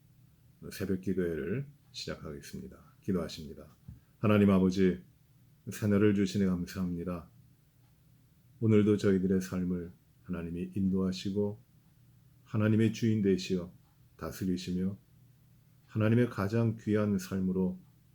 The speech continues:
채워주시기를 기도합니다. 이 시간에 저희가 하나님이 우리에게 주시는 말씀을 묵상합니다.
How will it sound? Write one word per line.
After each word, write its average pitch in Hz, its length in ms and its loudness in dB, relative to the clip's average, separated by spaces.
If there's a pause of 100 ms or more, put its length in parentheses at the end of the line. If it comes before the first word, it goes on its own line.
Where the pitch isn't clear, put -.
(200)
채워주시기를 92 960 -4 (800)
기도합니다. 80 760 -8 (680)
이 95 100 2
시간에 95 340 2
저희가 95 460 0
하나님이 104 300 0
우리에게 107 360 2
주시는 98 360 -2
말씀을 92 420 -2
묵상합니다. 82 800 -8